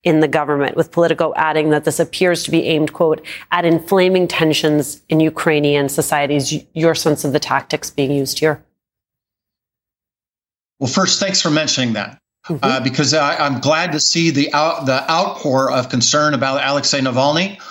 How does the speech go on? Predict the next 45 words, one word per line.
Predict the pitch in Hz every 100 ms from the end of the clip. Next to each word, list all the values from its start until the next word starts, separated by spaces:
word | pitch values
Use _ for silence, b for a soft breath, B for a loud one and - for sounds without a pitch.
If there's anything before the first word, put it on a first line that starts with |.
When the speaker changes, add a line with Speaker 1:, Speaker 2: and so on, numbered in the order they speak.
| B B B 123
Speaker 2:
But | 147
my | 143
Ukrainian | 147 147 - 170 180 165
colleagues | 151 160 160 147
were | 151
also | 156 160 139
saying, | 147 139 135
"What | 165 190
about | 170 160
the | 170
outpour | 151 151 - - 151 147
of | -
concern | 131 - 135 135 127 B B B
about | 147 139 135 - -
our | 160 185 185
P | 156 135
O |
Ws | 120 117 127 131 - B B -
and | 180
our | 214
prison, | - 247 - 180
not | 190 254
just | 220 -
prisoners | 214 180 165
of | 156 151
war, | 220 240 190
people | 180 190 208
that | 208
were | 196
kidnapped, | - 226 185 131 104 -
children | 190 196 226
that | 170 160
were | 135
kidnapped, | - 135 120 110 98 B B B -
the | 143
defenders | 160 196 202 202 180
of | 160
Mariupol? | 170 185 190 190 202 208 139 117
We | 127
still | 139 - 202
don't | 175 175 165
know | 165 175
where | 170
they | 147 139
are." | 143 190 202